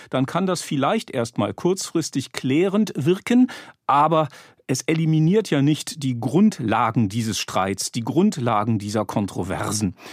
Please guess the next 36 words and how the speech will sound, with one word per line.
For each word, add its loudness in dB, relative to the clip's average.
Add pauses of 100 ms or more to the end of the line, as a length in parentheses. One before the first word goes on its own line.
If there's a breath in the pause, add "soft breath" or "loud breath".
(240 loud breath)
Und -4
daher 0
muss -2
eben 2
auch -4
Scholz -2
immer 0
wieder -2
gucken, -2
dass -4
er -2
auf -6
der -2
anderen 2
Seite 0
auch -2
vermittelnd 2
tätig -6
wird, 0 (220 loud breath)
dass -4
er -2
moderiert. 2 (320 loud breath)
Äh, -6
und 0
das -2
ist -6
in 0
dieser -2
Konstellation -2
und 0
Koalition 0
dann 0
alles -2
andere -2
als -4
einfach. -2